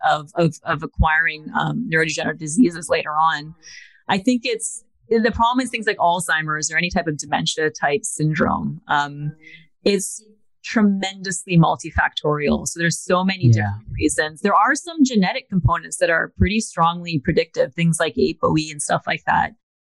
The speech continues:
Speaker 1: Um, but for the most part, there's just so many variables that go into it that by the time you're starting to develop, you've lived this huge life of, of tremendous variability compared to the person beside you. So it becomes harder to pinpoint direct contributions.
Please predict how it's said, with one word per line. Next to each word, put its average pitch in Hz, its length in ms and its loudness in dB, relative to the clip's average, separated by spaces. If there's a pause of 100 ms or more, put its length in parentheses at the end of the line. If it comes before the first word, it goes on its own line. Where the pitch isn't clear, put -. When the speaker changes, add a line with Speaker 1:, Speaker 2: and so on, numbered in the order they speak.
Speaker 1:
Um, 180 160 0
but 190 140 0
for 202 80 0
the 202 80 4
most 208 280 0
part, 185 160 2
there's 175 120 -2
just 190 200 -12
so 202 140 2
many 208 220 0
variables 170 420 0
that 156 140 -4
go 160 160 0
into 170 340 2
it 175 200 2
that 151 160 -12
by 170 100 2
the 175 100 -2
time 180 280 -2
you're 170 80 0
starting 165 260 -2
to 143 60 -14
develop, 165 400 0
you've 156 260 -2
lived 165 220 2
this 165 160 -10
huge 190 380 2
life 160 400 0
of, 156 260 -6 (440)
of 165 220 2 (100)
tremendous 180 500 0
variability 170 540 2
compared 156 280 0
to 147 60 -14
the 151 60 -18
person 165 340 -2
beside 160 420 -2
you. 160 80 -2
So 175 120 0
it 175 60 0
becomes 190 320 -4
harder 185 280 2
to 170 120 -10 (120)
pinpoint 165 460 -2
direct 160 360 -4
contributions. 170 880 2